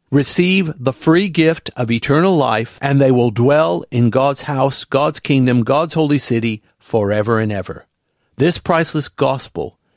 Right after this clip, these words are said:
is freely given. Hallelujah. All right. There are other New Testament phrases for describing the gospel.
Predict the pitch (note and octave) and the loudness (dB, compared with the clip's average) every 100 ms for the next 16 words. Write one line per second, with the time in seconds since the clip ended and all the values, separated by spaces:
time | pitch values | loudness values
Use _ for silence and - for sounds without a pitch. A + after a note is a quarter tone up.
0 | _ B2 A#2 - - C#3 C3+ A#2 A#2 A#2 | _ -2 -2 -2 -2 2 2 0 -4 -10
1 | _ _ - G#2+ F#2 D#2 - - C3 C3+ | _ _ -6 -6 -6 -12 -12 -4 -2 2
2 | C3 A#2 F#2+ E2 - - A#2+ C#3 C3+ G2 | 2 2 -2 -10 -18 -4 0 2 0 -2
3 | - E3 D#3 - E3+ F#3 G#3+ G3+ F#3+ F#3 | 0 0 0 -2 -4 0 0 2 2 2
4 | F3 - F3+ E3 - C#3 - - E3+ F3 | 0 -4 -4 -4 -2 -2 -2 -2 0 0
5 | C3+ F#2+ F2+ - - _ - E3 E3 E3+ | -2 -6 -8 -14 -20 _ -2 2 2 0
6 | - F3+ - G#3+ G#3+ D3+ G2 - _ - | -2 -4 -2 0 0 0 -4 -10 _ -6
7 | B2 A#2 G#2 - - | -2 -2 -4 -10 -18